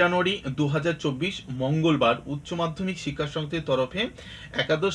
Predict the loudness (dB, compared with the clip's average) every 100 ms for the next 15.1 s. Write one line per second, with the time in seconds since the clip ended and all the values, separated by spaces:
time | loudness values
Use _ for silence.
0 | 0 -2 -2 0 0 0 -4 0 0 2
1 | 0 0 -2 -2 0 0 0 -2 0 -2
2 | -2 -4 -4 0 0 0 -2 2 4 6
3 | 4 4 0 -14 -16 -16 -16 -8 -4 2
4 | 4 2 2 -2 -2 -2 0 0 0 -2
5 | 0 0 0 0 -2 -4 -4 -12 -14 -2
6 | 2 4 4 2 2 2 0 0 -4 -2
7 | -2 -2 -2 -2 -4 -4 -4 -4 -4 -4
8 | -6 -4 -6 -6 -8 -4 -6 -4 -4 -4
9 | -2 -4 -2 -4 -4 -2 -2 0 0 0
10 | -2 -8 -14 4 4 4 0 -2 -6 -2
11 | 0 0 -6 0 2 4 2 0 -2 -2
12 | 0 -2 0 0 2 2 0 -4 -6 -6
13 | -4 -4 0 -2 0 0 0 0 -2 -2
14 | 0 -4 -6 -14 -14 -2 2 2 0 -4